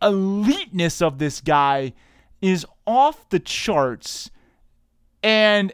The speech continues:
and Bob, <laughs> he's only about a hundred and ten blocks away from having a thousand blocks for his career, which, again, would not put him anywhere near the top twenty-five. But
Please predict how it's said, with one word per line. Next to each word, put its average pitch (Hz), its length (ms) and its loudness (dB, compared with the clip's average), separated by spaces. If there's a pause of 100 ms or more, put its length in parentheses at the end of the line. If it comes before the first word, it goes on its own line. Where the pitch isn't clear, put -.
and 214 220 4
Bob, 247 400 4 (220)
<laughs> - 220 -20
he's - 580 -2 (160)
only 285 460 2
about 220 520 2 (460)
a 220 200 0
hundred 247 880 -2 (240)
and 202 280 -2
ten 202 720 -2
blocks 190 720 0
away 170 600 2
from 151 220 -6
having 151 320 -2
a 131 60 -4
thousand 131 560 -2
blocks 127 500 -2
for 113 160 -14
his 113 240 -10
career, 113 520 -8 (360)
which, 143 380 -2
again, 143 440 -2
would 131 140 -4
not 139 300 2
put 143 160 -6
him 135 140 -4
anywhere 135 300 -4
near 131 140 -4
the 120 100 -6
top 127 240 -4
twenty-five. 127 640 -4
But 143 200 -4